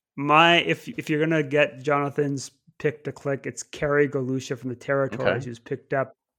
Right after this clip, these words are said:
Speaker 1: Joanne Rizzo, who's a top
Speaker 2: Mm-hmm.
Speaker 1: competitive skip in Ontario, as, uh, an alternate slash third. So using, using the, um,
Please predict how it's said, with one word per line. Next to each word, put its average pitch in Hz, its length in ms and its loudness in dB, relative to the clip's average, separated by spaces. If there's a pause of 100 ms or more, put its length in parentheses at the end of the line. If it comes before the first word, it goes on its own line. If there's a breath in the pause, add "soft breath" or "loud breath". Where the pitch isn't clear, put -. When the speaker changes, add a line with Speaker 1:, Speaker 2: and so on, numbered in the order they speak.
(100)
Speaker 1:
Joanne 139 400 0
Rizzo, 123 560 0
who's 131 140 -6
a 131 60 -4
top 135 380 0
Speaker 2:
Mm-hmm. 123 140 -6
Speaker 1:
competitive 123 360 -6
skip - 320 -10
in 123 240 -8
Ontario, 131 680 -4 (800 soft breath)
as, 131 420 -2 (160)
uh, 131 300 -4
an 135 100 -2
alternate 135 420 0
slash 127 400 -8
third. 127 520 -8 (1000)
So 135 360 -2
using, 139 360 -2
using 135 440 -4
the, 123 300 -6
um, 120 400 -10